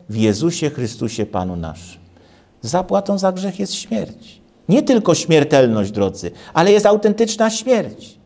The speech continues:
Oni powinni w zasadzie natychmiast umrzeć. Ale Pan Bóg dał im łaski. Można zatem zauważyć, że to, co w świątyni również było bardzo istotnego, ponieważ ten,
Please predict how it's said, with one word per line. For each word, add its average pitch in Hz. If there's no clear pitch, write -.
Oni 202
powinni 220
w 202
zasadzie 214
natychmiast 214
umrzeć. 101
Ale 113
Pan 156
Bóg 156
dał 139
im 104
łaski. 95
Można 262
zatem 240
zauważyć, 180
że 160
to, 226
co 247
w -
świątyni 220
również 135
było 123
bardzo 127
istotnego, 110
ponieważ 214
ten, 185